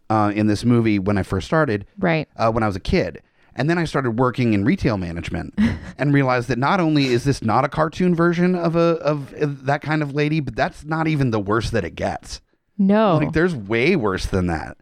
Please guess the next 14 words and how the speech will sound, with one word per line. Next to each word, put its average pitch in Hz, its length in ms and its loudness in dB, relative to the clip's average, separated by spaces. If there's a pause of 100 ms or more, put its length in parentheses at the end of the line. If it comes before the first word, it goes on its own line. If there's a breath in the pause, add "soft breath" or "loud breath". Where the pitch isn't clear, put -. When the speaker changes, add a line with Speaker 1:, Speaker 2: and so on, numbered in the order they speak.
Speaker 2:
Did 240 160 4
you 269 60 4
ever 339 200 2
notice 190 400 2
the - 180 -4 (100)
hours 180 760 2 (160)
of 170 140 0
her 175 160 0
company, 180 640 0 (560)
it, 190 100 0 (140)
her 185 300 4
real 160 340 2
estate 196 260 0
company? 240 540 2